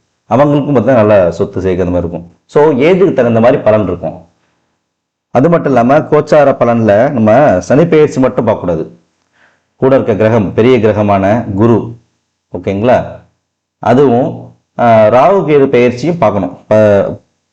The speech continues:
ஒன்றரை வருஷத்துக்கு ஒரு வாட்டி வந்து பெயர்ச்சி ஆகிற ராகு கேது பெயர்ச்சியும் பார்க்கணும். பிளஸ் வந்து மீதி கிரகங்கள் இருக்குல்ல, ஏன்னா நம்ம வந்து சாதாரணமா நினைக்கிறோம் மீதி கிரகங்கள்லாம், ஏன்னா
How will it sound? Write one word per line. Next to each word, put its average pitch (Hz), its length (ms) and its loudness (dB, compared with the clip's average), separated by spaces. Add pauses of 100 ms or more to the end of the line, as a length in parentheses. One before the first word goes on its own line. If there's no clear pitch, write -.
(480)
ஒன்றரை 131 300 2
வருஷத்துக்கு 127 240 -2
ஒரு 113 100 2
வாட்டி 110 160 0
வந்து 107 260 0
பெயர்ச்சி 110 320 0
ஆகிற 92 260 -2
ராகு 104 180 2
கேது 92 200 -2
பெயர்ச்சியும் 90 400 -4
பார்க்கணும். 80 320 -8 (760)
பிளஸ் 156 200 0
வந்து 131 560 0 (120)
மீதி 147 420 -2
கிரகங்கள் 123 380 2
இருக்குல்ல, 123 300 -2 (460)
ஏன்னா 101 300 -2
நம்ம 110 180 0
வந்து 120 180 0
சாதாரணமா 117 640 0
நினைக்கிறோம் 98 480 -4 (300)
மீதி 117 200 2
கிரகங்கள்லாம், 101 640 0
ஏன்னா 110 140 2